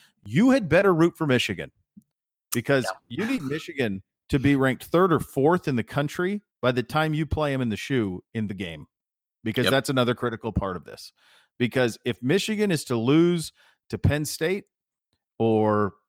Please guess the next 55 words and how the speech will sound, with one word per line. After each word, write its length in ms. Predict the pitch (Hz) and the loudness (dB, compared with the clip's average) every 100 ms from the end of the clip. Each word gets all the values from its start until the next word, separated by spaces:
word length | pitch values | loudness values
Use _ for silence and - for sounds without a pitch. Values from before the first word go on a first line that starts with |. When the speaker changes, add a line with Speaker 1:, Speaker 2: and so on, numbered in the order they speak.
| _ _ _ _ - | _ _ _ _ -10
Speaker 1:
whoever, 420 | - 175 165 139 135 | -2 2 2 2 0
I 40 | |
mean, 80 | 143 | 0
they 80 | 139 | 0
got 100 | 107 | -2
a 40 | |
bye 240 | 117 127 | 0 0
week 140 | 131 110 | 0 -2
this 200 | 120 117 | -4 -6
week, 100 | 98 | -6
then 140 | 113 | -2
Penn 200 | 120 110 | -2 -2
State, 300 | - 120 104 | -4 -4 -2
then 140 | 151 139 | -2 -2
it's 100 | - | -2
probably, 420 | 143 131 117 - | 0 0 0 -2
basically 300 | 147 202 165 | 0 0 2
they 80 | 135 | 0
just 160 | 117 - | 0 -2
gotta 120 | 110 | -4
get 120 | 101 | -4
through 120 | 95 90 | -8 -6
Penn 200 | 90 85 | -6 -6
State. 280 | - - - _ _ _ _ 123 | -14 -16 -20 _ _ _ _ -10
If 140 | - | -6
Michigan 440 | 131 214 240 233 | -2 -2 -2 -4
can 180 | 202 156 | -2 -2
get 180 | 139 165 | -2 -2
through 160 | 170 151 | -2 0
Penn 180 | 147 - - | 0 -2 -6
State, 320 | 101 82 - _ _ _ _ _ _ 117 | -8 -10 -14 _ _ _ _ _ _ -4
because 240 | 123 117 | -2 0
then 140 | 156 | 2
I 80 | 143 | 2
think 200 | - 120 | 0 -2
it's 140 | 104 107 | -2 -4
like, 200 | 90 - | -6 -4
I 40 | |
think 140 | 127 147 | -6 -2
they 100 | 123 | -4
play, 160 | 113 | -2
like, 220 | 95 87 - | -4 -6 -4
Illinois 540 | 117 107 104 107 104 | -2 2 4 4 2
and 100 | 90 | 0
maybe, 220 | 95 101 98 | -2 -2 -4
like, 200 | 85 92 | -6 -6
Rutgers. 580 | 101 - 147 131 - _ | -6 -2 -2 -2 -6 _
So 140 | - 104 | -6 -6
it's 120 | - | -2
pretty 260 | - 151 113 | 0 2 2
easy 220 | 117 127 | 0 0
for 140 | 135 | 0
them 180 | 127 127 | 0 2
after 220 | 123 135 | 0 0
that. 220 | 127 135 | 0 0